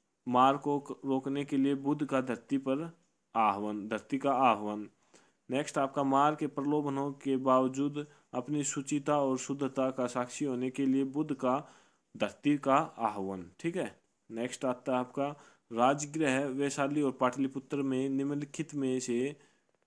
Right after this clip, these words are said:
में कौन सी एक समानता है? तो वे ये, ये वे स्थान है जहाँ बौद्ध संगीति हुई थी।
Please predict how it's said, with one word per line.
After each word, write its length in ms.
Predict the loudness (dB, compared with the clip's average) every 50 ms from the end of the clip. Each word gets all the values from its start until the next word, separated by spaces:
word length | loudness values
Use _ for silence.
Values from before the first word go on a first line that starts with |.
| _ _
में 240 | -2 0 0 0 0
कौन 300 | -2 -2 0 0 0 0
सी 240 | -2 0 2 2 4
एक 480 | 4 2 2 0 -2 -4 -6 -6 -8 _ _ -12
समानता 560 | -10 -6 -2 0 0 0 0 0 0 0 0
है? 260 | 0 -2 -4 -4 -6
तो 160 | -6 -4 -2 0
वे 420 | 0 0 0 -2 -2 0 0 0
ये, 480 | 0 -2 -2 -2 -2 -2 -4 -6 -12 _ _ _ _ -4
ये 180 | 0 2 2
वे 300 | 2 4 4 4 4 4
स्थान 420 | 2 -2 -4 -2 0 0 0 0 -2
है 200 | -4 -4 -4 -4
जहाँ 440 | -4 -2 -2 -2 -2 -2 -4 -6 -10 -20 -20 -20 _ _ -2
बौद्ध 220 | 0 2 2 2 0
संगीति 580 | -4 -4 -2 -2 -4 -4 -4 -4 -6 -6 -8 -10 _ _
हुई 220 | -4 -2 0 0 -2
थी। 300 | -2 -6 -8 -8 -10